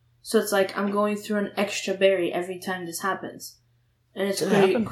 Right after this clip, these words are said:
Speaker 1: and
Speaker 2: every
Speaker 1: it's,
Speaker 2: time?
Speaker 1: like, it's pretty prevalent, you know what I mean?
Speaker 2: Weird.
Speaker 1: So I'm like, "What the fuck?"
Speaker 2: 'Cause I see, I've seen that happen once in a while.
Speaker 1: No,
Speaker 2: where
Speaker 1: mine is, like, at least once or twice a day. That's, I'm like, "Why the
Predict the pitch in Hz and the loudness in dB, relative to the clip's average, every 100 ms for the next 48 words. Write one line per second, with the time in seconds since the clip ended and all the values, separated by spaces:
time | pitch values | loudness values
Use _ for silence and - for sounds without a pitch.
0 | - 226 214 202 113 160 - 220 220 240 | 0 4 4 2 -2 -6 -2 0 4 2
1 | - - 330 349 262 214 214 214 185 196 | 0 0 4 4 2 -2 -2 -2 -6 -6
2 | 196 190 190 226 254 _ - 127 104 - | -4 -4 -4 -4 -6 _ -8 -4 -4 -6
3 | _ _ _ - 214 208 202 233 - - | _ _ _ -2 0 2 -2 -6 -12 -12
4 | 180 226 - _ - 131 139 139 151 - | -10 -10 -12 _ 2 4 6 4 0 4
5 | 139 - 135 123 120 - 107 98 95 120 | 4 4 4 6 4 4 2 0 -4 -4
6 | 110 - - - - - 202 190 175 196 | -4 -2 -4 -6 -12 0 4 6 6 6
7 | 220 208 196 185 - _ _ 214 208 220 | 4 4 2 0 -4 _ _ 2 4 2
8 | 233 214 - 190 190 190 185 190 180 190 | 2 2 0 0 0 0 -4 -2 -4 -4
9 | 170 - - _ _ - 202 208 233 233 | -6 -6 -8 _ _ -4 -2 2 2 2
10 | 220 233 240 320 | -2 -4 -2 -2